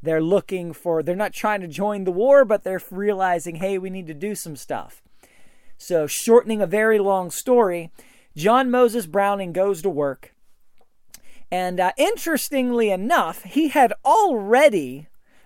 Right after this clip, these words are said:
been working on, uh, a fully automatic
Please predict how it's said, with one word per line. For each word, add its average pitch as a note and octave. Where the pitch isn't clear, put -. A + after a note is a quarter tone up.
been G#3
working B3+
on, C#3
uh, F3
a G3
fully E4
automatic A#3